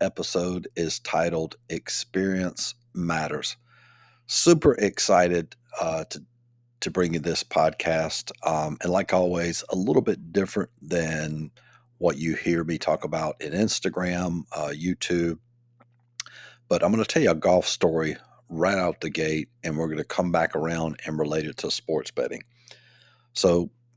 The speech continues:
again, title of podcast, Experience Matters. So keep that in mind as I go through this podcast. A lot of you know I play golf, uh, obviously not professionally, but I love to play. I am currently three point nine handicap, so by the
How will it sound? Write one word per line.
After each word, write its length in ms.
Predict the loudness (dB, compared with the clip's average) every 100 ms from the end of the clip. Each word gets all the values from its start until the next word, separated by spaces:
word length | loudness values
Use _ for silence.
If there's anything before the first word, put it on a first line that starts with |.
| 0
again, 260 | 0 0
title 320 | 4 6 6 4
of 80 |
podcast, 580 | 4 4 4 4 4 2
Experience 640 | -4 -6 -2 0 0 -4
Matters. 380 | -2 0 2 0
So 100 | -4
keep 280 | -2 -4 0
that 300 | 0 0 -4 _ -6
in 160 | -2 0
mind 340 | 0 -2 -2
as 140 | -2
I 140 | -2 -4 -10 _
go 120 | -8 -6
through 180 | -6
this 120 | -8 -4
podcast. 640 | 2 2 2 -2 -2 -4
A 400 | -16 _ -20 -20 -20 -20 _ _ _
lot 100 | 6
of 80 | 8
you 80 | 8
know 160 | 6 4
I 60 |
play 180 | 2 0
golf, 480 | 0 -4 -4 -8 -8 -4
uh, 280 | -2 -2 -2 2
obviously 400 | 2 2 0 0
not 240 | -2 -2
professionally, 640 | -4 2 2 2 -2 -4
but 180 | -2 -2
I 40 |
love 260 | 0 0 -2
to 80 | -6
play. 500 | -2 0 0 -2 -4 -8
I 140 | -4 -4
am 160 | -4
currently 720 | -2 -2 -2 -2 -4 -2 -4 -6 -14 -12
three 220 | -2 -2
point 300 | 0 0 0
nine 220 | 0 -2 -2
handicap, 680 | -2 -2 -4 -2 0 -2 -4
so 160 | -6
by 220 | -2 -2
the 100 | -2